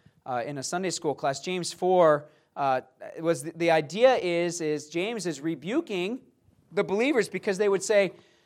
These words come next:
"Tomorrow we're gonna go to the city and buy and sell and get gain." And James says,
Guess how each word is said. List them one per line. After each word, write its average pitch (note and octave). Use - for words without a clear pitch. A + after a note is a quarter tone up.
"Tomorrow C4
we're A3+
gonna A3
go G3+
to G#3+
the F#3+
city A3
and C#3+
buy G3+
and E3
sell G#3+
and D3+
get G3
gain." E3+
And D3+
James G3
says, F#3